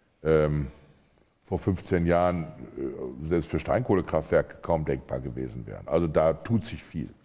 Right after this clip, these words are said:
Ähm, Ihre Frage hat aber zwei, und ich werde mir mal genauso versuchen, sie so sorgfältig zu beantworten, wie Sie sie gestellt haben. Ähm, wir haben zwei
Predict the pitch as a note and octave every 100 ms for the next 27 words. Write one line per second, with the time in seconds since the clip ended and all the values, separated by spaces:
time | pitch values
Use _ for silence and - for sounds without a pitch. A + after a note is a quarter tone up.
0 | _ - _ _ _ _ _ _ - F2+
1 | F2+ F#2 F#2 - - _ - - G2 E2+
2 | G#2 B2 A2 A2+ G2 - G#2 G#2+ G2+ F#2+
3 | G#2 F#2 F2+ F2 F2 F2 G2+ G2+ - E2
4 | G#2 G2 D#2+ E2+ E2+ D#2+ D2+ - F#2 F#2+
5 | - E2+ E2 D2+ - _ - _ - E2+
6 | E2+ F#2 F#2 F#2+ D#2 D#2+ D#2+ F2 E2+ D2+
7 | D#2+ F#2+ G2 - C#2+ D2+ F#2+ - - _
8 | _ _ _ D#2+ F2+ F2 F2+ - F#2 G#2
9 | A#2+ - A2+ A2+